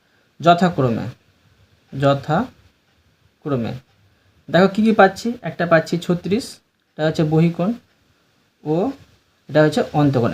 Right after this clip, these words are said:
একশো চুয়াল্লিশ ডিগ্রি। বুঝা গেল? এবার দেখো চার নম্বর, চার নম্বর দিয়ে দিলাম। দেখো প্রশ্নে কী করতে বলা হয়েছে, প্রশ্ন বলা হয়েছে যে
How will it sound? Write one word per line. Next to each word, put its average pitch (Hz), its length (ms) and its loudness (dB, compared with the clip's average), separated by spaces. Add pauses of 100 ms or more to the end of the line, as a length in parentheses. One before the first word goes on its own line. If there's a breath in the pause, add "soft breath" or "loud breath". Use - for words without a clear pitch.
একশো 127 200 -2 (120)
চুয়াল্লিশ 151 440 4 (800)
ডিগ্রি। 120 420 -4 (720)
বুঝা 190 220 2
গেল? 214 140 2 (640)
এবার 180 260 6
দেখো 139 260 -2 (880)
চার 147 220 4
নম্বর, 104 220 -6 (3000)
চার 151 200 4
নম্বর 208 240 2
দিয়ে 202 140 4
দিলাম। 170 180 2 (1000)
দেখো 151 260 4 (120)
প্রশ্নে 185 260 2
কী 202 160 2
করতে 196 160 2
বলা 185 200 6
হয়েছে, 190 220 -2 (1200)
প্রশ্ন 185 280 0 (100)
বলা 220 140 8
হয়েছে 226 280 2 (640)
যে 185 140 4